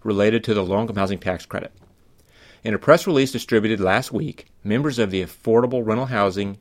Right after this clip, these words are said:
Action Campaign shared an update on the group's first joint effort. First, a little background. The Action Campaign, or A C T I O N campaign, is a grassroots effort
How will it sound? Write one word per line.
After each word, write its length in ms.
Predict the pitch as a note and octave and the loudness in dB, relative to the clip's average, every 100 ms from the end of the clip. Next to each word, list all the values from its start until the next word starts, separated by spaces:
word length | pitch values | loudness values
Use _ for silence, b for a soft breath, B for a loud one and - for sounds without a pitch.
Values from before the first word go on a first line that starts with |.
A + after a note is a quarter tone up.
| _ | _
Action 520 | - A#2+ - - F2+ F2 | -2 -2 -2 -6 -6 -6
Campaign 640 | F2 E2+ E2 D#2+ F2 C3+ - _ _ B B B | -8 -8 -8 -8 -8 -10 -14 _ _ B B B
shared 500 | - C3 B2 A#2+ A#2+ - _ _ _ _ | -4 2 6 6 4 0 _ _ _ _
an 120 | G#2+ G2+ | -2 2
update 480 | C#3 - F#2 F#2+ - | 2 2 0 0 -4
on 120 | F#2+ | -6
the 80 | F#2+ | -4
group's 400 | F#2 F#2+ - - | -4 -6 -8 -14
first 320 | - F#2+ - | -6 -6 -4
joint 280 | - - - | -8 -8 -4
effort. 360 | C#3+ - - - _ _ _ _ _ b b b b | -4 -4 -10 -14 _ _ _ _ _ b b b b
First, 300 | - D#3 - | 6 6 6
a 40 | |
little 160 | A2+ C3 | 4 4
background. 540 | G#2+ F2+ - - - - _ _ b b b b - | 4 2 0 -10 -12 -20 _ _ b b b b -8
The 100 | - | 2
Action 460 | C3+ - - A2 | 2 2 -2 -4
Campaign, 680 | G2 F2+ F2+ F2 F2 G2 G#2 | -2 -4 -4 -6 -6 -8 -6
or 140 | G2 F#2 | -6 0
A 200 | G#2 A#2 | 0 0
C 240 | - A2 | -2 -4
T 240 | - A2+ | -4 -4
I 180 | G2 F#2+ | -2 0
O 140 | A2 B2 | 0 -2
N 340 | F2+ G2 G#2 - | -2 -6 -12 -12
campaign, 680 | - F#2 F2 F2+ E2+ F#2 G2 b b | -6 -6 -6 -8 -8 -12 -16 b b
is 100 | G#2 | -2
a 80 | G2 | -2
grassroots 580 | - G#2+ C3 - D3 - | 2 4 4 2 -4 0
effort 420 | G#2+ F#2 F#2 - | 0 0 -4 -8